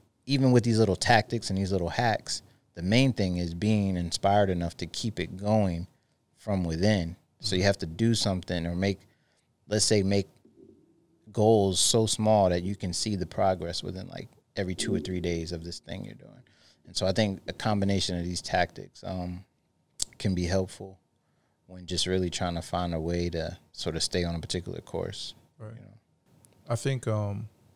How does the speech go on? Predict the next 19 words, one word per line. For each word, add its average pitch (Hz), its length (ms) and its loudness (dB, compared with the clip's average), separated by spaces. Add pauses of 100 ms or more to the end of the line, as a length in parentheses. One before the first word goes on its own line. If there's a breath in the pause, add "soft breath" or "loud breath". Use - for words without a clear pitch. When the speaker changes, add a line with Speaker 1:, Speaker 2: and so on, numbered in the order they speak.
(580)
Speaker 2:
a 123 60 -2
good 110 220 2
rule 107 320 2
of 98 60 -4
thumb 107 380 -4 (1000)
for 113 140 -10
people 113 280 -4
to, 104 120 -2
to - 180 -8
kinda, 107 280 -4
like, 101 180 -4
implement 98 520 -6 (100)
is, 101 100 -6
like, 101 120 -4
for - 120 -6
every 117 260 -2
one 110 360 -4
hour 95 520 -6 (800)
of 98 500 -4